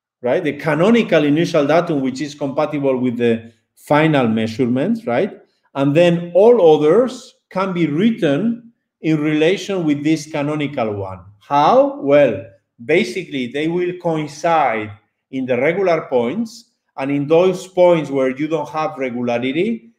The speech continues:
it will be somehow, uh, you know, the value will be, uh, upside, right? So will be greater than the one of the canonical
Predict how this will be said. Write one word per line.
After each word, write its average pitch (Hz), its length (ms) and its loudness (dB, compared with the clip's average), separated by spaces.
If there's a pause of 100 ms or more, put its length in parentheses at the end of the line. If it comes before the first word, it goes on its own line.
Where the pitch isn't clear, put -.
(120)
it 143 120 2
will 151 260 2
be 147 280 2
somehow, 135 800 0
uh, 120 480 -2
you 120 80 -4
know, 123 280 0
the 120 120 -2
value 139 320 2
will 131 180 -2
be, 123 380 -4 (240)
uh, 117 180 -6 (240)
upside, 131 580 -6 (180)
right? 131 340 -4
So 117 160 -6
will 127 160 -2
be 123 140 -2
greater 131 520 0
than 110 400 0 (120)
the 110 180 -2
one 117 280 2
of 107 120 -4
the 107 80 -2
canonical 107 680 -4